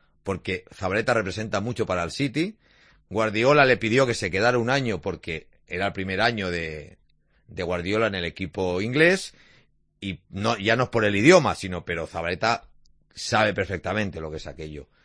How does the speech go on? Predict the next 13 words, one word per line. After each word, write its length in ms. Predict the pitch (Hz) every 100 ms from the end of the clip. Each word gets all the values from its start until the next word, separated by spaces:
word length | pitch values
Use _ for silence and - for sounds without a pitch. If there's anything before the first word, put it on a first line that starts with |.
| _ _ _ _ _ _ _ _
Y 80 | 80
Zabaleta 380 | - 85 95 117
ha 20 |
ayudado 460 | 107 104 113 131 107
a 40 |
Guardiola 460 | 85 85 85 104 117
a 40 |
integrarse 500 | 107 92 87 107 -
en 80 | 92
el 100 | 78
City. 340 | - 71 - - _ _ _ _ _ _ _ -
Una 260 | 170 165
vez 380 | 175 139 -